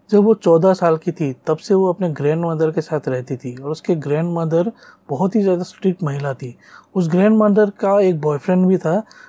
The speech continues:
जो लिसा को लगातार तीन सालों तक फिजिकली अब्यूज कर रहा था। जिस रात को लिसा का किडनैप हुआ था, उस दिन वो अपना सुसाइड नोट लिख रही थी। दोस्तों, आप सोचिए, वो उस दिन मरना चाहती थी, लेकिन उसका किडनैप हो जाता है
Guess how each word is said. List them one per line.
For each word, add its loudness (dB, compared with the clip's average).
जो 4
लिसा 2
को 0
लगातार 0
तीन 4
सालों 0
तक -2
फिजिकली -2
अब्यूज -4
कर -6
रहा -10
था। -14
जिस 4
रात 4
को 2
लिसा 2
का 2
किडनैप -2
हुआ -2
था, -6
उस -6
दिन 2
वो 0
अपना -2
सुसाइड 0
नोट -2
लिख -4
रही -2
थी। -6
दोस्तों, -6
आप -8
सोचिए, -8
वो 6
उस 4
दिन 4
मरना 0
चाहती -2
थी, -6
लेकिन 2
उसका 0
किडनैप -2
हो 0
जाता 0
है -2